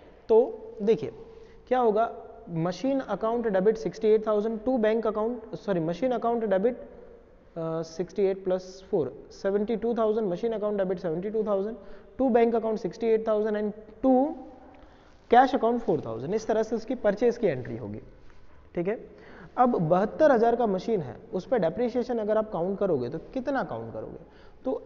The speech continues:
आप second year का depreciation count करोगे, वो भी सिर्फ छः महीने का। क्यों six month का? तो आप अगर देखो, तो वन टेन थर्टीन से थर्टी फर्स्ट थ्री फोर्टीन सिर्फ छः महीने ही होता है। समझ में आ रहा है? तो अगर आप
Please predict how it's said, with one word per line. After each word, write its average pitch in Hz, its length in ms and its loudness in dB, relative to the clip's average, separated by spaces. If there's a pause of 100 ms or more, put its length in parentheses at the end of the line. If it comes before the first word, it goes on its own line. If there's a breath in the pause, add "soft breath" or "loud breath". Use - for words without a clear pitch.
आप 233 180 2
second 262 420 -2
year 240 180 4
का 247 80 -2
depreciation 214 580 -2
count 208 280 -2
करोगे, 208 240 -2
वो 247 100 0
भी 269 100 -2
सिर्फ 294 320 -6
छः 277 240 0
महीने 127 280 -4
का। 107 120 -12 (140)
क्यों 277 160 -4
six 247 320 -4
month 123 160 -8
का? - 180 -14 (480 loud breath)
तो 208 60 0
आप 233 160 4
अगर 262 160 4
देखो, 240 300 0
तो 202 100 2
वन 190 360 0
टेन 262 240 -4
थर्टीन 240 420 0
से 151 260 -4 (560 loud breath)
थर्टी 175 180 0
फर्स्ट 247 460 -2
थ्री 240 300 -2
फोर्टीन 180 480 0
सिर्फ 240 240 -8
छः 247 160 0
महीने 254 280 -2
ही 285 60 0
होता 165 220 -4
है। - 80 -16 (640 loud breath)
समझ 165 160 -4
में 196 120 -2
आ 170 60 -2
रहा 277 120 -2
है? 330 60 -8 (1200 loud breath)
तो 185 60 -2
अगर 233 220 4
आप 254 80 2